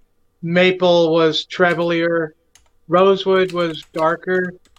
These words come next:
and it, for me personally, it turned out to be opposite. I think the maple is actually has a darker tone than the rosewood. Uh, I know that might be controversial, but that's what I found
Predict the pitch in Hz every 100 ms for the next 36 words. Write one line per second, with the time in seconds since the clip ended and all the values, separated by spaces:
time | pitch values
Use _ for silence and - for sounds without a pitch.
0 | _ _ _ _ _ _ 180 180 180 175
1 | - 185 175 208 240 226 226 233 254 254
2 | 240 - 202 202 196 175 156 165 170 156
3 | 156 - _ _ - _ _ _ - -
4 | 185 190 233 202 175 180 196 190 175 165
5 | - 170 185 196 - 175 151 160 170 160
6 | 156 156 156 151 - 165 156 147 - 160
7 | 160 151 147 151 143 131 120 113 _ _
8 | _ _ _ _ _ _ - 156 151 175
9 | 185 190 208 196 190 185 - 165 165 170
10 | 143 175 175 - 139 143 196 208 196 180
11 | 180 180 180 175 135